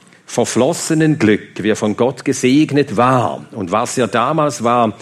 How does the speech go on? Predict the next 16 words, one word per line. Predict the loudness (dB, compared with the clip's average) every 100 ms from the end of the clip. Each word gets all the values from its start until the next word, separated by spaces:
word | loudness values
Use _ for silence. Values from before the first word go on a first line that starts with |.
| -20 -20
vor | -6 0 2 2
Gott, | 2 2 -2 -18 -20 -20 _ _ _
unter | 0 0 0 0
Gott | 2 2 0 -6 -16 -6
und | -4
was | 0 0 0
er | -2 -2 -8 -2
damals | 0 0 0
auch | -2 -2 -2
war | 0 2 0 -4 -12 -2
unter | 0 0 0
den | 0 2
Menschen. | 4 4 2 2 2 0 -10 -20 _ _ _ _ _ _ -20 _ _ _
Sein | -4 -2
verflossenes | -2 0 0 -2 -4 -6 -6 -8
Glück. | -8 -8